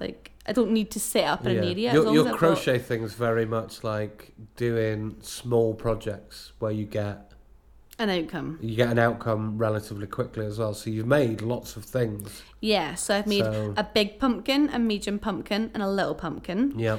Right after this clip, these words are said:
Speaker 1: all
Speaker 2: And
Speaker 1: different colours.
Speaker 2: Yeah, and this was amazing. Like, I, I knew it was gonna happen, but it still is amazing to me. So I used the same size of wool.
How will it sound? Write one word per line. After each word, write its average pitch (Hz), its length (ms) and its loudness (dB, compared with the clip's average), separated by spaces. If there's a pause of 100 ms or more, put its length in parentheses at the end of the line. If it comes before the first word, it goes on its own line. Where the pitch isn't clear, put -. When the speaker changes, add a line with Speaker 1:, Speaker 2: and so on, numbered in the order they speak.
Speaker 1:
all 120 140 0
Speaker 2:
And 160 100 6
Speaker 1:
different 123 220 0
colours. 110 440 -4
Speaker 2:
Yeah, 202 380 4
and 214 160 2
this 240 140 0
was 269 80 -2
amazing. 220 580 2
Like, 190 240 -4 (140)
I, 262 180 0
I 262 60 6
knew 262 260 8
it 285 60 6
was 285 80 0
gonna 285 160 2
happen, 214 400 -4
but 185 100 -4
it - 80 -6
still 214 500 2 (440)
is 214 180 2
amazing 190 600 2
to 185 140 -4
me. 165 220 -4
So - 140 0
I 214 40 4
used 214 200 0
the 202 60 -4
same 220 340 2
size 294 340 4
of 311 300 -2 (160)
wool. 214 520 0